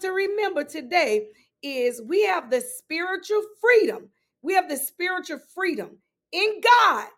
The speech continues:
to come before him. Hey, Auntie, how are you doing? It is an awesome privilege. It is an awesome privilege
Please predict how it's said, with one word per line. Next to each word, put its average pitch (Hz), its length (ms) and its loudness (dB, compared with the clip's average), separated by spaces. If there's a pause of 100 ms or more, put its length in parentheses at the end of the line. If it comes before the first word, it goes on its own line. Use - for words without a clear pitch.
(320)
to 254 100 -12
come 320 360 -8
before 294 420 -4
him. 196 280 -16 (140)
Hey, 359 240 -2
Auntie, 311 400 -6
how 302 120 -6
are 269 120 0
you 254 120 -8
doing? - 200 -8 (1000)
It 427 160 4
is 359 220 0
an 269 160 0 (120)
awesome 403 540 0 (120)
privilege. 381 1000 -2
It 311 120 -8
is 330 140 -10
an 240 140 -4 (140)
awesome 320 640 -4 (280)
privilege 311 1120 -6